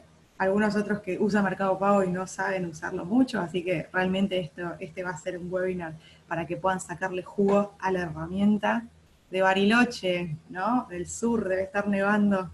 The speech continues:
<laughs> por allá por el sur de Argentina. Eh, bienvenidos a todos, acá estamos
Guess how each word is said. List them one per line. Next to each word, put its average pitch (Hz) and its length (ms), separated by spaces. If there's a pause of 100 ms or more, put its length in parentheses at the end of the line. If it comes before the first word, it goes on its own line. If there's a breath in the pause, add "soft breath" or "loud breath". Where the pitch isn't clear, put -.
(100)
<laughs> - 420
por - 120
allá 202 260
por 208 100
el 190 120
sur 202 340 (320 loud breath)
de 180 60
Argentina. 175 680 (560 soft breath)
Eh, 185 460 (880)
bienvenidos 190 540
a 185 100
todos, 254 380
acá 190 160
estamos 190 420